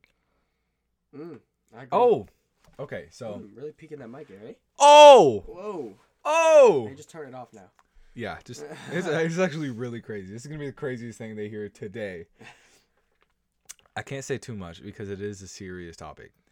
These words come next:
Speaker 2: but there was a picture that was surfaced to the Snapchat stories of Centerville. Um, there was some, uh, inappropriate stuff happening at school today.
Speaker 1: What the?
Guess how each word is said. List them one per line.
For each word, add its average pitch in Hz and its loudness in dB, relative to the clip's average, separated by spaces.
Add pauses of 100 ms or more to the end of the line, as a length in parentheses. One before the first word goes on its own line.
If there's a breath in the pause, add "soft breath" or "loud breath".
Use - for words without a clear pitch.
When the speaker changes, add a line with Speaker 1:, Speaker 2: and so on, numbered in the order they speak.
(340 loud breath)
Speaker 2:
but 98 -16
there 101 -10
was 98 -12
a 95 -12
picture 123 -14
that 101 -14
was 87 -20 (140)
surfaced 110 -14
to 107 -18
the 90 -18 (100)
Snapchat 139 -18
stories 101 -14
of 95 -18
Centerville. 87 -20 (680 soft breath)
Um, 175 -20
there 165 -16
was 247 -20
some, 196 -18 (280)
uh, 120 -12
inappropriate 143 -14
stuff 175 -14
happening 98 -14
at 92 -20
school 90 -18
today. 80 -20 (140)
Speaker 1:
What 240 -14
the? 113 -18